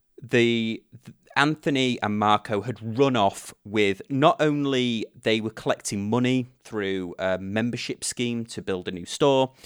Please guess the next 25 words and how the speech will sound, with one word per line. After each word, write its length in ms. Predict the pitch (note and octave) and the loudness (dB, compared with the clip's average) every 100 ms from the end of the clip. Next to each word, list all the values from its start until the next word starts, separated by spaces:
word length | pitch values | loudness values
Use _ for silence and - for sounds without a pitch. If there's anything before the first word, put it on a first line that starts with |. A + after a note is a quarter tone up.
| - - | -20 -2
not 180 | D3+ D#3 | 2 4
only 160 | D3+ A#2+ | 4 4
that 240 | C3 A#2 | 4 4
money, 300 | A2+ G#2+ G2 | 0 -2 -2
but 240 | G2 G#2+ A2+ | -4 -6 -6
watches 480 | A#2 - - G#2 | -6 -6 -8 -12
that 160 | - - | -12 -14
people 260 | G#2+ F#2 F#2+ | -14 -12 -6
had 240 | - F#2 | -4 -4
on 140 | F#2 | -6
consignment, 680 | - G2+ - C3 C#3+ C#3 B2+ A2+ | -10 -10 0 0 0 -4 -6 -6
and 120 | A2+ | -6
the 60 | |
watches 480 | A#2+ D3+ - - A#2 | -2 -4 -4 -6 -8
that 160 | - - | -8 -4
they 120 | G#2+ | -4
had 220 | - F#2 | 0 -2
in 120 | G2+ | -2
stock. 420 | G2+ - C#3 - - | -2 2 2 2 2
They, 260 | D#3 C#3+ - | 4 2 0
they'd 240 | D#3 D3+ | 0 2
done 160 | C#3+ B2+ | 0 0
a 60 | |
runner, 260 | G#2+ G#2+ F#2 | 0 0 0
basically, 720 | F#2+ F#2 - - - F#2 F#2+ | 0 -2 -4 -8 -2 -2 -2